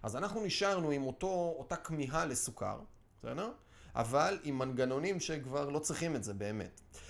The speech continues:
אז נוצרים לנו היום המון, המון, המון הרגלים שהם הרגלים לא בהכרח טובים. ואז אנחנו יכולים להתחיל לדבר ולהגיע לדבר השני, בסדר? זה ש-, להבין, ודיברנו עד עכשיו רגע על הרוטינה, עכשיו הדבר השני שנדבר מתוך הספר, זה שהרגלים,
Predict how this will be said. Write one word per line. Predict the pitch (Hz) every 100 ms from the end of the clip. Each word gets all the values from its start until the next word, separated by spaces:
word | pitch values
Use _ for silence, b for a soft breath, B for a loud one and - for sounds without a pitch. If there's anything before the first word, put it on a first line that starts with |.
| B
אז | - 107 - -
נוצרים | 127 120 110 131 196
לנו | 226 175
היום | 143 156
המון, | 127 131 160 151
המון, | 143 147
המון | 127 131
הרגלים | 123 110 107 107 180 202
שהם | - 110 107
הרגלים | 101 127 151
לא | 120
בהכרח | 123 120 113
טובים. | - 92 90 78 - B B
ואז | - 143 190
אנחנו | 202 175 131
יכולים | 120 131 143
להתחיל | 107 151 131
לדבר | 117 104 113 151
ולהגיע | 120 101 107 139 131
לדבר | 110 98 101 104 135
השני, | 120 - 92 123 - -
בסדר? | - 117 180 208 - - -
זה | 113
ש-, | 107 - 113 110 B B B
להבין, | 120 117 110 156 165 160 -
ודיברנו | 110 113 110 117 143 160
עד | 135
עכשיו | 120 120
רגע | 117 110
על |
הרוטינה, | 101 95 98 220 202
עכשיו | - 160
הדבר | 135 110 131
השני | 117 104 110
שנדבר | - 101 95 110
מתוך | 104 98 -
הספר, | - 208 - 165 160 B B
זה | 113
שהרגלים, | - 127 120 117 117 113 160 233